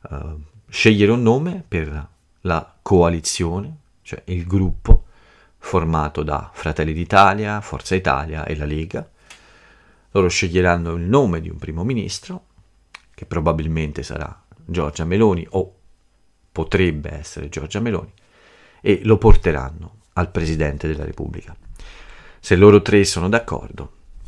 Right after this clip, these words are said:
il Presidente non avrà certamente obiezioni e assegnerà questo incarico. Ma per ora però bisogna,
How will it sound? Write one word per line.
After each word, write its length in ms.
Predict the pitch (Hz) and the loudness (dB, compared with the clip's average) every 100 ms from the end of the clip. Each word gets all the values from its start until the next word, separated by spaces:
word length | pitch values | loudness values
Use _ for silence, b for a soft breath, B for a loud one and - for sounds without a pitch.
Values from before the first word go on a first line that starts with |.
| - | -10
il 140 | 85 | -8
Presidente 800 | - 78 82 76 67 73 64 57 - | -6 -6 -4 -6 -8 -12 -14 -14 -10
non 200 | 85 78 | -8 -6
avrà 340 | 73 76 - - | -4 -6 -8 -6
certamente 720 | - 85 73 73 67 67 80 | -6 -4 -6 -8 -8 -8 -6
obiezioni 640 | 101 113 - 69 65 - - _ _ - - | 0 0 -2 -6 -10 -16 -20 _ _ -20 -10
e 180 | 87 - | -8 -6
assegnerà 580 | 92 - 82 76 - - | -6 -2 -4 -4 -8 -10
questo 300 | 76 - 76 | -12 -10 -10
incarico. 580 | 85 - 65 - - - _ _ B B B B B B B B _ | -8 -6 -6 -8 -16 -20 _ _ B B B B B B B B _
Ma 160 | 104 | -2
per 160 | - 127 | 6 8
ora 220 | 104 98 | 8 6
però 200 | 95 80 | 2 -2
bisogna, 640 | - 90 90 78 78 82 | -2 -4 -4 -4 -4 -6